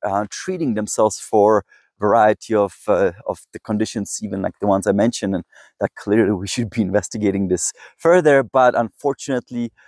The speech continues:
no one wants to put money down for investigating, uh, something that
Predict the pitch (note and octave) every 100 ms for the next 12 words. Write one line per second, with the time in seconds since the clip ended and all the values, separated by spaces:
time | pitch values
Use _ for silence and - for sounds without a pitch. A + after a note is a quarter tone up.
0 | _ _ - A2 B2+ B2 A#2+ - G2 G2+
1 | G2+ B2+ C3+ G2+ F#2 F2+ - G2 G2+ G2
2 | G2+ G#2 - F#2+ G2+ G2 G2 G2+ G2 F#2+
3 | F#2 - - - B2+ A#2+ A2+ A2 G2+ G2